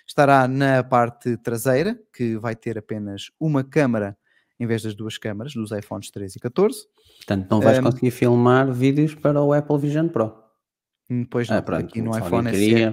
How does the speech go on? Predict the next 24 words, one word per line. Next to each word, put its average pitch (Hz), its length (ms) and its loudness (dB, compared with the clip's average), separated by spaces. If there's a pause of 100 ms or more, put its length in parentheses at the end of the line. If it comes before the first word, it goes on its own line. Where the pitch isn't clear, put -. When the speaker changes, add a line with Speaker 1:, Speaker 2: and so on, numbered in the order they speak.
Speaker 2:
pronto, 101 300 -12
é 98 40 -10
só - 180 -12
Speaker 1:
quarta 120 200 -2
Speaker 2:
para 120 80 2
Speaker 1:
geração, 127 580 -2
em 165 200 2
princípio 123 560 -6
não. 90 180 -8 (420)
Mas 151 320 4
terá - 160 -2
uma 120 140 0
porta 120 320 -2
U 131 80 2
S 139 120 0
B 170 120 -2
C, 135 340 -4 (500)
o 104 120 -8
que - 180 -20
quer 110 240 -4
dizer 117 520 -6
que 127 140 -10
o 123 60 -2
Lightning, 131 460 -4